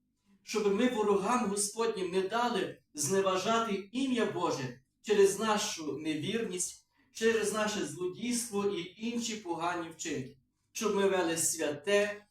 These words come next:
і праведне життя, тримаючися здорової науки Господа Ісуса Христа.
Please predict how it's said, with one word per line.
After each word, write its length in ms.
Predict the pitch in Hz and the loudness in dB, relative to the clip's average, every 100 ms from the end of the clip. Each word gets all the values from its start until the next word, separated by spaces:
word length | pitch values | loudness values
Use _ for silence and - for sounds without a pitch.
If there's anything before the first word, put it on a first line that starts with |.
| _ | _
і 120 | 165 | -6
праведне 580 | 165 160 180 185 185 190 | -4 0 2 2 0 -2
життя, 480 | 202 202 196 175 - - - | -4 -4 -4 -4 -6 -14 -10
тримаючися 1080 | 196 175 170 208 202 202 190 - 185 165 - - _ _ | 0 0 2 4 4 2 -2 -2 0 0 -4 -16 _ _
здорової 760 | 131 - 160 - 247 247 240 214 | -20 -8 -2 2 2 2 0 2
науки 640 | 196 180 175 147 147 131 - - 127 | 2 2 0 -2 -2 -6 -6 -12 -2
Господа 580 | 190 202 - 175 170 - | 0 0 0 -2 -4 -6
Ісуса 360 | - 160 151 151 | -10 -10 -12 -14
Христа. 580 | - 147 - - - | -16 -14 -8 -6 -8